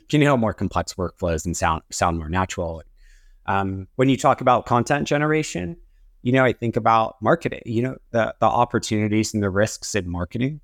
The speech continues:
for that, right? As, you know, writers, and that's why we've had things like the writers' strike start to, sh-, you know, show up and the concerns around A I for that, which is all around content generation, right, of those pieces. So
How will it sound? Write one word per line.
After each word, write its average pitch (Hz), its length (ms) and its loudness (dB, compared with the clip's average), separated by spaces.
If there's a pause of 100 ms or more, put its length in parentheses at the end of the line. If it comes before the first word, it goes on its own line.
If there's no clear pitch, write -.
for 135 200 -2
that, 151 200 -6 (140)
right? 104 300 0 (100)
As, 95 460 -4 (100)
you 104 100 0
know, 101 120 2
writers, 92 800 2
and 92 260 -4
that's - 260 0
why 98 200 2
we've 98 160 -2
had 98 220 -2
things 101 260 -4
like 98 160 -4
the 95 100 -2
writers' 90 380 0
strike 107 340 0
start - 300 -6
to, 98 80 -6
sh-, - 220 -8
you 98 140 -4
know, 98 140 0
show 101 340 2
up 107 200 2
and 101 100 -2
the 92 60 -2
concerns 98 560 -2
around 98 280 2
A 92 140 0
I 101 180 0
for 95 320 -2
that, 120 300 2
which - 200 -6
is 92 220 -4 (500)
all 147 240 4
around 147 320 2
content 117 480 -2
generation, - 520 -10 (720)
right, 95 220 2
of 92 160 -4
those 90 200 2
pieces. - 560 -4
So 92 340 -6